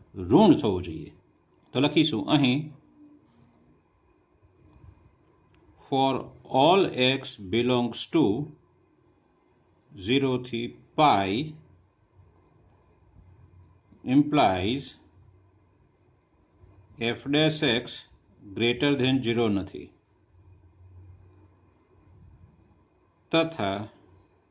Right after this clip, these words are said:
For every x belongs to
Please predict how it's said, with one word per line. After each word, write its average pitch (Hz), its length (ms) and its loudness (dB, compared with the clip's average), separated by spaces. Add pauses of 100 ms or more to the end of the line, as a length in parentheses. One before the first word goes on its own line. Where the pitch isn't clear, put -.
(720)
For 123 160 -2 (180)
every 113 440 2 (120)
x 147 280 0
belongs 120 400 -2 (140)
to 104 100 -2